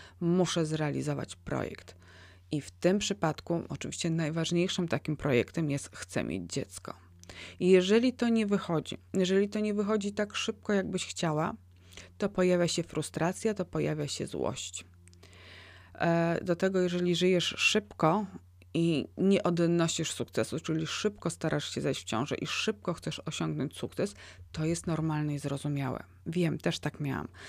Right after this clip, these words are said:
Tylko że teraz już wiem, że szybciej, paradoksalnie, szybciej do tego sukcesu dojdę, zwalniając,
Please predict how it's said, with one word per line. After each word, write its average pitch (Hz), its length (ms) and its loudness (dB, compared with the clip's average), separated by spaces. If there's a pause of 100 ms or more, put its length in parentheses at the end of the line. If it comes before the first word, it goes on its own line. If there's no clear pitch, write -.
(280)
Tylko 196 320 2
że 196 140 2
teraz 208 440 -2
już 190 180 0
wiem, 180 380 2 (920)
że 175 380 4
szybciej, - 800 2 (160)
paradoksalnie, 202 920 4
szybciej 240 520 2
do 202 120 2
tego 196 240 0
sukcesu - 600 -2
dojdę, 175 800 2 (560)
zwalniając, 180 1200 2